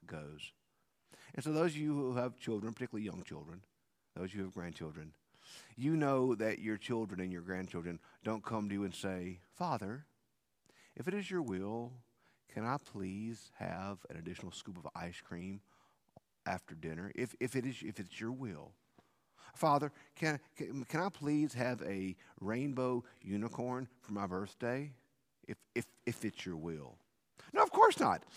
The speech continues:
A child asks boldly of their parents or of their, of their grandparents especially.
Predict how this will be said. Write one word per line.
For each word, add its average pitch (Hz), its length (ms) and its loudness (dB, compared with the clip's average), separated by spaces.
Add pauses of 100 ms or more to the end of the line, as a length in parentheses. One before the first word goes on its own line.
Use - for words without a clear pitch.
(140)
A 190 100 12
child 320 420 12
asks 254 280 12
boldly 156 600 10
of 104 100 6
their 110 120 8
parents 120 440 4
or 110 40 4
of 104 80 2
their, 104 140 2 (540)
of 120 120 0
their 135 120 12
grandparents 123 540 10
especially. 147 440 4